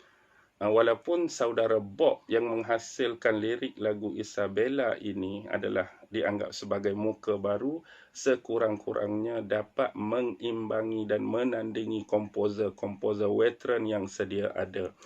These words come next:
seperti Ahmad Nawab, seperti A. Ali, seperti Mama Jui, seperti Habsah Hassan dan nama-nama besar yang lain, contohnya seperti J S Kevin dan sebagainya.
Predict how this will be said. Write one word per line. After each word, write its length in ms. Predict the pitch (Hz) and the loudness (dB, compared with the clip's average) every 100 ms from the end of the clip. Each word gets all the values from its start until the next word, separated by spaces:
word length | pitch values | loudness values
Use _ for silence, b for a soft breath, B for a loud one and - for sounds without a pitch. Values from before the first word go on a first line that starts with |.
| B | B
seperti 560 | B - - - - - | B -4 -4 -8 -10 -14
Ahmad 360 | - - - 92 | -10 -8 -6 -2
Nawab, 560 | 104 117 113 110 110 - B B | 0 0 0 -4 -6 -12 B B
seperti 560 | - 113 - - - 92 - 90 - | -4 -2 -2 -6 -8 -10 -8 -6 -4
A. 160 | 101 110 | 0 0
Ali, 320 | 113 110 110 | -2 -4 -4
seperti 560 | - 98 - - 87 92 | -4 -2 -4 -4 -8 -4
Mama 400 | 95 95 90 90 | -2 -2 -2 -4
Jui, 480 | 107 120 113 110 | -4 -6 -4 -6
seperti 480 | 104 107 101 98 90 90 | -4 -4 -4 -6 -8 -8
Habsah 560 | - - - 92 - 110 | -8 -8 -6 -6 -6 -10
Hassan 400 | - - 117 107 | -10 -8 -4 -2
dan 160 | 104 | -2
nama-nama 800 | 107 117 131 117 110 107 107 110 | -2 -2 -2 -2 -2 -4 -4 -6
besar 480 | 101 95 - 107 101 | -6 -6 -4 -4 -2
yang 240 | 98 98 | -4 -4
lain, 400 | 98 98 104 98 - B B | -4 -4 -4 -6 -10 B B
contohnya 520 | 107 92 107 98 98 | 0 0 -2 -4 -6
seperti 440 | - - 95 98 | -8 -8 -10 -10
J 80 | 92 92 107 | -8 -6 -2
S 200 | 110 - | -4 -2
Kevin 320 | 104 98 92 | -4 -4 -4
dan 240 | 90 90 95 | -4 -6 -8
sebagainya. 1120 | - 104 95 101 104 101 98 98 101 104 | -6 -6 -6 -8 -10 -6 -4 -2 -2 -2